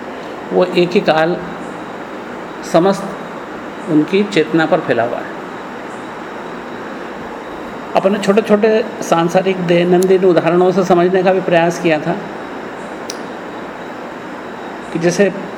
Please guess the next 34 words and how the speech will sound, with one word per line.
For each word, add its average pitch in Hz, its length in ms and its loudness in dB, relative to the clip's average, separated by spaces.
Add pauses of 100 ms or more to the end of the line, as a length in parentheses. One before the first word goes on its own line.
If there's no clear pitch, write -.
(180)
ये 180 100 6
इतनी 190 220 4
बड़ी 185 180 4
टेबल 180 260 4
को 180 100 0
मैं 190 140 4
एक 180 120 2
साथ 185 180 2
देख 170 200 0
रहा 151 140 -4
हूँ, 143 120 -4 (1600)
एक 185 160 2
चींटी 190 260 2
होगी 196 280 4
तो 208 140 2
वो 185 100 6
देखते 175 360 2
देखते 180 280 0
चले 180 240 4
जाएगी, 170 280 4
उसके 175 320 2
लिए 185 200 4
यहाँ 170 200 4
पर 180 80 6
भविष्यकाल 165 680 4
है, 170 60 2
यहाँ 147 140 0
पर 160 140 4
भूतकाल 147 480 2
है, 147 60 2
यहाँ 143 120 2
वर्तमान 123 440 2
काल - 160 -4
है। - 140 -8